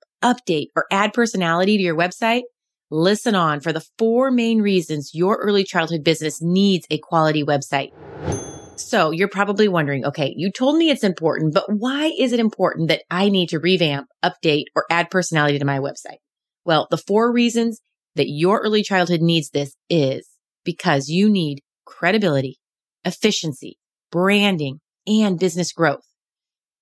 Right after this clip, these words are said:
We all want to make a positive difference in the lives of those we serve, but doing this to your website, focusing on these four essential pieces, will also make a positive difference in your bottom line.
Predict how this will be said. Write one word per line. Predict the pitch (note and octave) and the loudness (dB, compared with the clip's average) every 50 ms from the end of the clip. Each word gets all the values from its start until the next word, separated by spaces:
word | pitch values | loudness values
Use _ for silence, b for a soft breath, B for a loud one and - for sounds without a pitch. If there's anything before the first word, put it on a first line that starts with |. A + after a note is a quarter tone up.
| _ _ _ _ - | _ _ _ _ -4
We | F#3 G#3 G3+ | 0 0 2
all | G#3 A3+ B3 B3+ | 2 2 2 0
want | A#3+ A#3 A3 | 0 0 2
to | G#3+ | 2
make | G3 F#3+ F#3 - | 2 2 0 -2
a | |
positive | F#3 - - - F3 F#3 F3+ G3 F#3 E3+ | -4 -4 -2 0 0 2 2 2 0 2
difference | C#3+ F3 E3 - - D3+ C#3+ C3+ - - - - | 2 0 0 0 -2 -4 -4 -4 -8 -12 -4 0
in | F3+ | 2
the | F3+ F3+ | 4 4
lives | E3+ E3 D#3 D3+ D3+ D3 C#3+ - | 4 4 4 4 2 2 0 -2
of | - D#3 D#3 | -4 -2 0
those | C#3+ D#3+ D#3 D3 - | 2 4 4 2 2
we | D#3 D#3 | -2 -4
serve, | C#3+ - - D3 C#3+ C3+ - _ _ _ _ _ _ | -4 -4 -4 -4 -4 -4 -6 _ _ _ _ _ _
but | - D#3+ - D3+ C#3+ | -2 -2 -2 -4 -4
doing | C#3+ F3+ G3 G#3 A3 A3+ A#3 A3+ G#3+ E3+ | 0 0 2 2 4 4 4 2 2 2
this | E3 E3 F#3 F#3 - | 2 0 0 -2 -4
to | - - G#3 | -2 0 2
your | F#3 E3+ D#3 | 2 4 4
website, | D3+ D3+ D#3 E3 - - B3 B3 C4+ C#4+ D#4 - - _ _ _ _ _ _ _ | 2 2 0 0 -2 0 0 2 2 2 0 -4 -8 _ _ _ _ _ _ _
focusing | - G#3 G#3+ - B3+ B3 - A#3+ G#3 | -2 -2 0 0 0 0 2 2 2
on | F#3+ F3 E3 | 4 2 2
these | D3+ F3 F#3 G3 G#3+ A3 - | 2 2 4 4 2 2 0
four | - - - G3 F#3 F#3+ G3 - | -2 -2 0 2 2 2 2 0
essential | - - - - F3 E3 E3 - G3 F#3 F#3+ - - - | -2 -6 -2 0 0 0 0 0 -2 -4 -4 -6 -8 -8
pieces, | - F#3+ F#3+ F#3 - - B3+ C4 C#4 B3+ - _ _ _ _ _ _ | -6 -4 -4 -2 0 0 0 0 0 -4 -10 _ _ _ _ _ _
will | - F3 F3 | 0 2 4
also | E3+ F#3 F3+ - G#3 | 4 2 2 2 2
make | F#3+ F3+ E3 E3 | 2 2 2 -2
a | |
positive | - - - E3 E3+ D#3+ E3+ E3 D3+ C#3 | -4 -2 0 0 0 2 2 0 -2 -2
difference | D#3+ D3+ - D3 C#3+ - | -2 -4 -4 -6 -8 -6
in | D3 | -4
your | C#3+ C#3+ C3+ | -4 -4 -4
bottom | - - D3 C#3+ D3 C#3+ C#3+ | -2 0 2 2 2 2 2
line. | C#3+ C#3 C3+ - - - | 2 2 0 -2 -4 -10